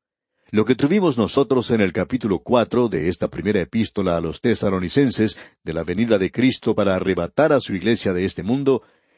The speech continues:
eso ni siquiera es mencionado en el Antiguo Testamento.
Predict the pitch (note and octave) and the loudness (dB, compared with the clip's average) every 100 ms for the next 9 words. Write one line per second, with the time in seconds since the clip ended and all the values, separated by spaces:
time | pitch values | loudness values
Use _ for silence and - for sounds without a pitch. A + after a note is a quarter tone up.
0 | - D3 D#3+ F3+ E3 E3+ A3+ G3 C#3 D3 | -2 0 2 0 0 2 2 2 2 0
1 | A#2+ A2 F3 D#3+ B2+ A#2 G2+ C#3 C#3 C3 | 0 2 2 2 2 2 2 0 2 0
2 | C#3+ F3+ D#3+ - | 0 -2 -4 -8